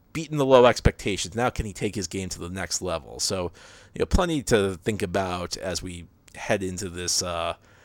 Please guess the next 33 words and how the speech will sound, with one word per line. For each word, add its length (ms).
end 160
of 80
the 80
season, 600
and 160
this 160
is 160
the 100
stretch 420
where 160
these 180
guys, 480
you 80
know, 80
that 220
now 200
they've 140
started 260
to 60
have 180
a 40
little 300
experience 540
under 160
their 140
belt. 300
They 100
have 80
a 80
full 260
season 460
of, 240
uh, 140